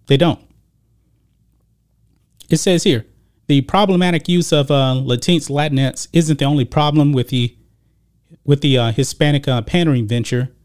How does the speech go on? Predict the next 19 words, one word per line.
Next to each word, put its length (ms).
Unfortunately 580
for 120
the 80
league, 320
it's 240
N 140
F 200
L." 220
I'm 80
just 160
saying 280
that. 260
They 180
got 200
it 180
pr-, 80
written 240
wrong 240
here. 240